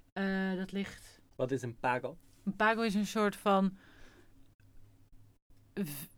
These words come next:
Speaker 1: je zou ze kunnen vergelijken, denk ik, met een village misschien wel.
Speaker 2: Mhm.
Speaker 1: Zo groot is het, zeg maar.
Speaker 2: Ja.
Speaker 1: Uit, eh, Bourgogne. En dan, want binnen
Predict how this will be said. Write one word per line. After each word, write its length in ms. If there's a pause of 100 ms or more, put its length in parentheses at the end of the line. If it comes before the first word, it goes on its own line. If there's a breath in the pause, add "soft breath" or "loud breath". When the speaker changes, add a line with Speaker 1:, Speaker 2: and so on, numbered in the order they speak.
(280)
Speaker 1:
je 180
zou 240
ze 80
kunnen 260
vergelijken, 580
denk 240
ik, 180
met 380 (1400)
een 760
village 720
misschien 340
wel. 280
Speaker 2:
Mhm. 320
Speaker 1:
Zo 240
groot 300
is 100
het, 160
zeg 200
maar. 240
Speaker 2:
Ja. 120 (360 loud breath)
Speaker 1:
Uit, 360
eh, 400
Bourgogne. 520 (560 loud breath)
En 120
dan, 200
want 380
binnen 560